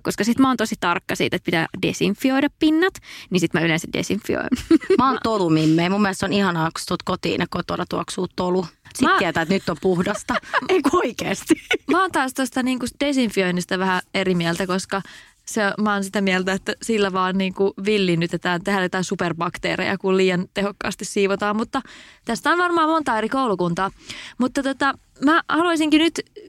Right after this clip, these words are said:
Speaker 3: tämän innoittamana kysyä, kuulostaa siltä, että,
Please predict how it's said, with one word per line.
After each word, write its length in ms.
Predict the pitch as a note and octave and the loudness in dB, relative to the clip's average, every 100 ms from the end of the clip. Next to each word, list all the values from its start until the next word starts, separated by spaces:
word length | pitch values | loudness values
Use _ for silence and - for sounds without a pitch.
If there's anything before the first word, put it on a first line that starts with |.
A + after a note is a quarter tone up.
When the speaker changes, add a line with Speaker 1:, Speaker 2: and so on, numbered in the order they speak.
| _ - | _ -2
Speaker 3:
tämän 340 | E4+ F4 B3+ B3+ | 2 2 2 0
innoittamana 640 | D4 C4 A3 - G#3+ G#3 | 0 2 0 0 -2 0
kysyä, 440 | C#4+ D4+ A#3 F#3+ F#3 - | 2 2 2 0 -2 -4
kuulostaa 540 | C#4 D#4+ G#3 G3 F3+ | 0 2 2 -2 -2
siltä, 420 | F3 F#3+ F3+ F3 | 0 0 2 0
että, 420 | F3 - - E3+ | -2 -4 -2 -2